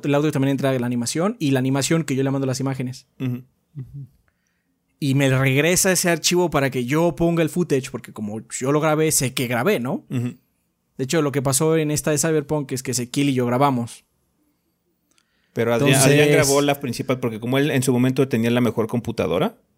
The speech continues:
Speaker 2: él fue el que grabó Cyberpunk realmente porque es-,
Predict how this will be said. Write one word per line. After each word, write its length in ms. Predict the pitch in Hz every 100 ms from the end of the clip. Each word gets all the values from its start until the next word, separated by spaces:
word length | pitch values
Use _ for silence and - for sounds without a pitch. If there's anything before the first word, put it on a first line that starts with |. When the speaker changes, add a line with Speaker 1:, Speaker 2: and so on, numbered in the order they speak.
| _
Speaker 2:
él 520 | 104 107 107 104 101 98
fue 140 | 110
el 60 | 101
que 120 | 110
grabó 440 | 104 95 95 95
Cyberpunk 540 | - 120 110 104 95 95
realmente 400 | 95 104 101 -
porque 520 | 101 - 98 85 - _ _ _ - _ _ -
es-, 220 | 127